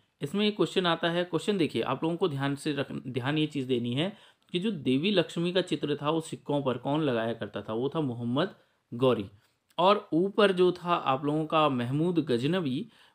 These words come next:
वो क्या किया करता था? चांदी के सिक्कों पर संस्कृत में कुछ ना कुछ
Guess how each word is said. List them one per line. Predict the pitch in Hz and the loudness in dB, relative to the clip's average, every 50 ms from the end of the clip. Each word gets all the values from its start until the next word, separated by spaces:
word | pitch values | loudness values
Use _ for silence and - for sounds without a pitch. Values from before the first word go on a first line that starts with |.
| _ - | _ -6
वो | 123 143 190 226 | 0 2 2 4
क्या | 214 233 214 | 4 2 2
किया | 202 - 170 160 | 2 2 0 0
करता | 156 160 151 - 156 160 | 0 -2 -2 -2 -2 -2
था? | 156 190 202 | 0 -2 -2
चांदी | 196 - 143 131 135 139 147 165 | -2 0 0 0 0 0 0 0
के | 165 180 170 | 0 -2 -2
सिक्कों | - - 123 - - 131 135 | -2 -4 -8 -6 -6 -4 -2
पर | 170 185 | -2 -4
संस्कृत | 175 - 135 127 131 - - - 147 170 170 175 | -4 -4 -6 -6 -6 -8 -8 -6 -6 -4 -4 -2
में | 160 160 156 | -2 -2 -2
कुछ | - 151 147 - | -4 -4 -4 -4
ना | 135 127 | -4 -2
कुछ | 117 151 202 220 - | -2 -2 -2 -4 -6